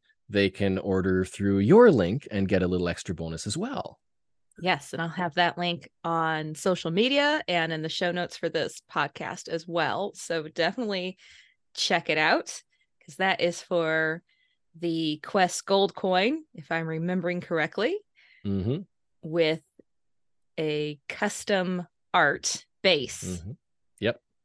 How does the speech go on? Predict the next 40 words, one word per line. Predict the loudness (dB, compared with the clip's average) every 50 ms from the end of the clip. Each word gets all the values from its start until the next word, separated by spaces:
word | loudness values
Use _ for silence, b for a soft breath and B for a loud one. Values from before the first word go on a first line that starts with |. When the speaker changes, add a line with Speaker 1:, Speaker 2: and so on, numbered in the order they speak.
| _ _ _ -4
Speaker 2:
And | 0 2 2 2 2 2 0 -4 -4
Speaker 1:
Yeah. | -6 -10 -14 _ _
Speaker 2:
you | -6 -6 -6
get | -4 -2 -2 -2 -2 -2
a | -4 -6 -2 0
discount | 0 -2 -2 -2 -6 -6 -6 -6 -6 -8 -12 -16 -16 _
on | -8 -6 -6
the | -6
price | -6 -2 0 0 0 0 -2
of | -6 -6 -4
it | -6 -6 -6
as | -8 -8 -4
well, | -2 -2 0 0 -2 -4 -6 -8 -10 -14 _ _ _
which | -18 -16 -16
is | -12
pretty | -8 -8 -6 -4
cool. | -4 -4 -4
Speaker 1:
Yes. | -4 -6 -10 -16 -18 -18 -18 -20 -20 _ _ _ _ _ _ _
So | -2 0 2
you | 2 2 2 0
can, | 0 0 2 2 2 0 b b b b b
if | 0
you | 2 4
order | 4 4 4
through | 2 4 4 4
that | 4 4 2
link, | -2 -2 -4 -4 -4
you'll | -6 -6
get | -4 -4 -4 -4
a |
forty | -4 -2 -2 -2 0 0
percent | -2 -4 -4 -4 -4 -6 -6 -6
off | -6 -6 -4 -4 -6 -8 -14 -12
the, | -8 -6 -6 -4 -4 -6 -4 -4
uh, | -4 -4 -4 -6 -8 b b b b b -10
the | -10
gold, | -6 -2 0 0 0 0 0 0 -2 -4 -6 -10 -16 _ _ _ _ _ _ -20 -16 -12
uh, | -10 -10 -8 -8 -10
Quest | -10 -8 -2 0 0 0 0 -2 -6 -8 -10
coin, | -16 -12 -8 -6 -6 -4 -4 -4 -6 -6